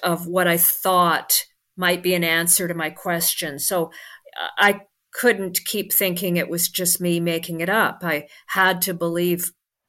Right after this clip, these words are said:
this, this was coming from outside my head. This was Aaron talking to me. Occasionally, um, he'll talk to me through telepathy. So he plants thoughts in my head. Sometimes,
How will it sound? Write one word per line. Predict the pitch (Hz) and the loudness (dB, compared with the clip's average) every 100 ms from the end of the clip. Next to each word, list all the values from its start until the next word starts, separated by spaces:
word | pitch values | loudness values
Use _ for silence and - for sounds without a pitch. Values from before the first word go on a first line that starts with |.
| _ | _
this, | 196 180 - - _ | -2 0 0 -2 _
this | 190 180 185 | -2 0 0
was | 175 | -2
coming | - 202 180 175 170 | -2 -2 0 -2 -2
from | - 165 151 151 - - - _ - | -2 -2 -4 -10 -16 -20 -20 _ 0
outside | 185 190 - 208 208 | 0 2 2 2 0
my | 220 | -2
head. | 202 196 175 175 | 0 0 0 0
This | 180 175 | 0 0
was | 196 175 | 0 -2
Aaron | 175 170 165 | 0 0 -2
talking | 170 180 185 180 190 | -6 -4 -4 -6 -8
to | 180 160 | -8 -10
me. | - - - - - - | -10 -14 -20 -18 -18 -8
Occasionally, | 233 - 285 349 - 330 220 190 196 - - | -8 0 2 4 2 2 2 4 2 0 2
um, | 196 190 190 - | 2 2 0 -8
he'll | - 233 226 214 208 | -2 0 2 0 -2
talk | - 220 202 202 | -2 0 0 -2
to | 208 | -4
me | 190 | -4
through | 190 190 185 | -4 -4 -2
telepathy. | 180 202 196 208 208 196 - 101 - - - - - - - - | -2 -2 0 0 -2 -6 -6 -8 -10 -20 -20 -20 -20 -20 -18 -2
So | - 202 185 180 180 180 - _ _ _ | 0 2 4 4 4 0 -6 _ _ _
he | - 247 247 | -8 -4 -2
plants | - 233 214 - 285 - | -2 2 4 4 2 2
thoughts | 214 202 - - 208 | 2 2 2 2 0
in | 180 | 0
my | 151 160 | -2 -4
head. | 170 139 175 | -6 -4 0
Sometimes, | - 262 254 240 196 - | 0 0 0 0 0 -2